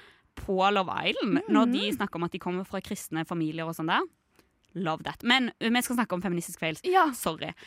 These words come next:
Speaker 1: Eh, <laughs>
Speaker 2: Der
Speaker 1: last my
Speaker 2: var vi.
Speaker 1: cue. Eh, men, eh, når de har sånn quiz om,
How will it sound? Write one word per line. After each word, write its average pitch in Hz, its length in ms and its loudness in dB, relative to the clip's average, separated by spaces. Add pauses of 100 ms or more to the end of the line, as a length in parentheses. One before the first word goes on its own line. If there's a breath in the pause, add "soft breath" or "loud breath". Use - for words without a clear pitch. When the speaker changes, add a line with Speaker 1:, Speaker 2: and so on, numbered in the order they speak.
(240 loud breath)
Speaker 1:
Eh, 196 420 4
<laughs> - 360 -2
Speaker 2:
Der 185 80 -4
Speaker 1:
last 320 180 6
my 254 60 6
Speaker 2:
var 240 80 4
vi. 247 140 8
Speaker 1:
cue. 269 160 8 (340 loud breath)
Eh, 233 380 6 (180)
men, 254 380 8 (440 loud breath)
eh, 208 220 4
når 214 160 0
de 233 80 0
har 220 140 0
sånn 233 120 -4
quiz - 400 -6 (120)
om, 180 180 -2